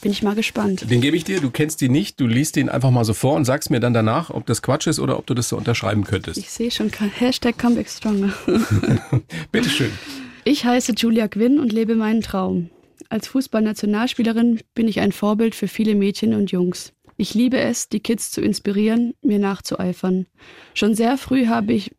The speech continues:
Speaker 1: meine Leidenschaft für Fußball entdeckt und sie ist seitdem stetig gewachsen. Nur im Sport liegen Höhen und Tiefen so nah beieinander. Ich weiß, wie grandios es sich anfühlt, Europameister zu werden, aber auch, wie weh es tut, sich schwer zu verletzen.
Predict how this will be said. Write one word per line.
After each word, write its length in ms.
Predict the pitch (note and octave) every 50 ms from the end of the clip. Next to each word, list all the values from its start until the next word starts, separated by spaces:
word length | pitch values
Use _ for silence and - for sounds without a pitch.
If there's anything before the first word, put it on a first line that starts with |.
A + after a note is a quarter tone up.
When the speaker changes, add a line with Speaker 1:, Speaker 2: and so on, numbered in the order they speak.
| _ _
Speaker 1:
meine 220 | - G#3+ G#3+ G#3+ G#3
Leidenschaft 720 | G#3+ G3+ G3+ A#3+ A#3 B3 A3 - - A#3+ A#3 - - -
für 120 | - G#3
Fußball 400 | F#3 - A3+ G#3+ - - G#3 G#3
entdeckt 500 | G3+ G3 F#3 G#3 A3 C4 - - - - - _ -
und 260 | - G#3+ G3+ - -
sie 100 | - A3
ist 160 | G3+ - -
seitdem 320 | - A3 A3 - A#3 A3
stetig 360 | F#3+ - - A3 F3+ - G3+ -
gewachsen. 640 | G#3+ G3 G3 G3 - - - - G3 F#3 F3+ E3 - - - - - - - - - - - - _ _ _ -
Nur 140 | A3 G#3+
im 80 | A3+ A3+
Sport 400 | - - - A#3+ A#3+ B3 B3 -
liegen 260 | A3 A3+ G#3 G#3 G#3 G3
Höhen 200 | A3 B3 B3+ A#3+
und 140 | A3+ G#3
Tiefen 300 | - A3 A3+ G3+ A3 G#3+
so 120 | F#3+ G3+ G3+
nah 220 | G#3 G3+ G3 G3
beieinander. 640 | F#3+ G3 F#3 F#3+ F#3+ F#3+ F#3 G3 G#3+ G3 F#3 F#3 F#3 - _ _ _
Ich 220 | G#3+ G#3 - G3
weiß, 260 | G#3 G3+ A3+ B3+ -
wie 120 | A3+ A3 -
grandios 520 | - G3 G3+ G#3+ G3+ A3 A3+ B3 B3 -
es 160 | - A3 -
sich 160 | - G#3 -
anfühlt, 540 | - G#3 A#3+ A#3+ - - B3+ B3+ B3+ - -
Europameister 680 | G#3 G3 G#3 A3 - B3 B3 A#3+ A#3+ B3 A#3 - B3+ A3
zu 160 | - - A3
werden, 400 | A3+ A#3+ A#3 A#3+ A#3+ B3 A#3+ E4+ - _
aber 280 | - G#3 G3 G3+ - -
auch, 260 | G3+ G#3 B3 B3+ - -
wie 140 | A3+ G#3+ F#3
weh 160 | A3 A#3 B3
es 180 | B3 A#3 - -
tut, 320 | - A#3+ A#3 A3 - -
sich 220 | - - - F#3+ -
schwer 220 | - G3 G3 F#3+
zu 100 | - A3
verletzen. 600 | G3+ G#3 G3 G3 G3 F#3 - - - F#3 F#3 F3